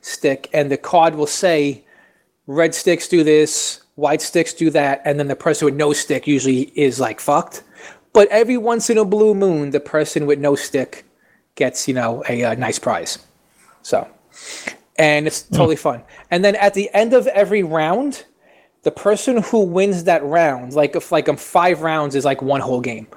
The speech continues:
Speaker 1: But, like, the person who wins that round gets to make up a rule to carry on to the next round.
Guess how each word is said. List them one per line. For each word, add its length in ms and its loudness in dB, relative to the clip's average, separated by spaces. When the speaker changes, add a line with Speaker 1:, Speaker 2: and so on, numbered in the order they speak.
Speaker 1:
But, 160 2
like, 240 0
the 60 -4
person 480 0
who 180 0
wins 380 0
that 180 2
round 500 0
gets 260 2
to 80 -2
make 260 -2
up 160 2
a 100 4
rule 540 2
to 120 -2
carry 420 2
on 160 0
to 100 -10
the 60 0
next 300 -6
round. 340 -12